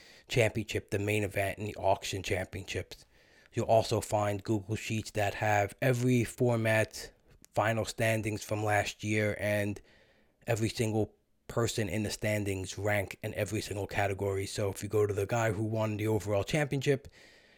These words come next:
in the main event, you'll be able to see how he produced and run. Was he at ninety-one percentile?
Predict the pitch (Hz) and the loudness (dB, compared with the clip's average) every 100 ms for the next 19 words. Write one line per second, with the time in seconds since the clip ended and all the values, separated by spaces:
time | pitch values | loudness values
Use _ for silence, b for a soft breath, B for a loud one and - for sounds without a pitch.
0 | B B - 117 101 104 98 127 123 113 | B B -4 -2 0 0 4 4 4 2
1 | 107 107 107 101 98 - - 107 107 98 | 0 0 -2 -2 -6 -6 -2 -2 -2 -2
2 | 110 104 101 104 104 101 98 - 107 110 | 0 0 0 -4 -6 -6 -6 -6 -4 -2
3 | 104 - 104 98 107 98 95 98 95 104 | -4 -4 -6 -2 0 0 -4 -4 -2 -4
4 | 92 104 104 98 101 98 104 - 95 - | -2 -4 -4 -2 -2 -2 -4 -4 -4 -4
5 | 92 87 92 | -6 -6 -8